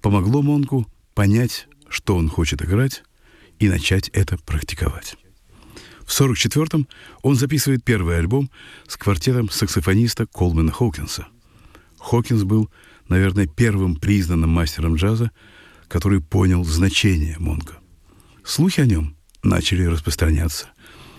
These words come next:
и всё больше музыкантов начали подпадать под его очарование. Вскоре его музыку полюбил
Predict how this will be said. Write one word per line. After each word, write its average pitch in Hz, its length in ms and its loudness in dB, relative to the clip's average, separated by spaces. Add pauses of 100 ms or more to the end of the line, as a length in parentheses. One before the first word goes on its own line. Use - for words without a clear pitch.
(140)
и 113 100 4
всё 107 180 0
больше 117 300 0
музыкантов 127 640 -2 (320)
начали 107 300 2
подпадать 104 560 -2
под 101 160 -2
его 82 240 4
очарование. 87 640 0 (760)
Вскоре 143 360 0
его 110 160 2
музыку 120 340 0
полюбил 98 480 0